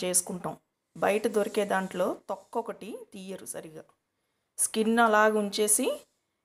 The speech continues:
ఇంకా కుళ్ళిపోయిన అల్లం, పాడైపోయిన అల్లం అన్నీ వేసి మిక్సీలో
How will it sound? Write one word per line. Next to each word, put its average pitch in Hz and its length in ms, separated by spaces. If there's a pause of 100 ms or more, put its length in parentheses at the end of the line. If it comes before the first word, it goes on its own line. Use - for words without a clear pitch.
ఇంకా 220 380
కుళ్ళిపోయిన 220 580
అల్లం, 208 560 (880)
పాడైపోయిన 202 560
అల్లం 202 320
అన్నీ 208 460
వేసి 208 240
మిక్సీలో 214 600